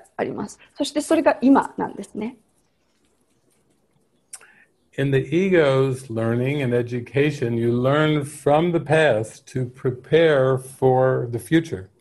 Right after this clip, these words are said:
Speaker 1: で、自我の学びというものは、まあ、過去を学んで、そしてそれを未来への準備に生かしていくわけです。
Speaker 2: And by following the Holy Spirit, you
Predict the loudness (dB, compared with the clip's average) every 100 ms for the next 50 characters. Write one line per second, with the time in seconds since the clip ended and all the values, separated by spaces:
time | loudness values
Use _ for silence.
0 | _ _ _ -20 _ -4 -2 0 2 2
1 | 2 2 0 -2 -2 0 2 0 0 2
2 | 0 -2 -16 -2 -2 0 0 2 2 0
3 | -4 0 4 4 2 0 -2 -2 -2 0
4 | 0 2 2 2 2 2 4 4 2 -2
5 | 0 2 2 0 0 0 0 -2 -2 -8
6 | -8 -10 -8 -10 -10 -14 -18 -20 _ _
7 | _ _ _ _ _ _ _ _ _ _
8 | _ _ _ _ _ _ _ _ _ _
9 | -6 -4 -2 -6 -10 -20 _ _ -20 -20
10 | _ _ -4 0 0 -2 -2 2 2 2
11 | -2 -8 -8 -4 0 2 0 -2 -2 0
12 | 2 0 -4 -20 -10 -2 0 0 -4